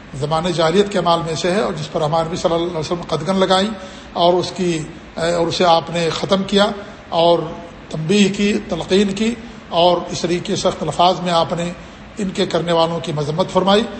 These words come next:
لہذا ایسے گناہوں سے بچنا ہم سب کے لیے ضروری ہے۔ اللہ رب العالمین ہم سب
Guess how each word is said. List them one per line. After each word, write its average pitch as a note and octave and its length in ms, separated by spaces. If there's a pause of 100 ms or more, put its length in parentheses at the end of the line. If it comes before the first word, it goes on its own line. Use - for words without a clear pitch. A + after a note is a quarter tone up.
(240)
لہذا E3 500 (380)
ایسے E3+ 560
گناہوں D#3+ 320
سے E3+ 80
بچنا D#3 300
ہم D#3 80
سب D#3 120 (100)
کے D#3+ 60
لیے D#3+ 140
ضروری E3+ 360
ہے۔ E3+ 100 (400)
اللہ E3+ 300
رب D3+ 200
العالمین D#3+ 420 (440)
ہم F3+ 100
سب F3 140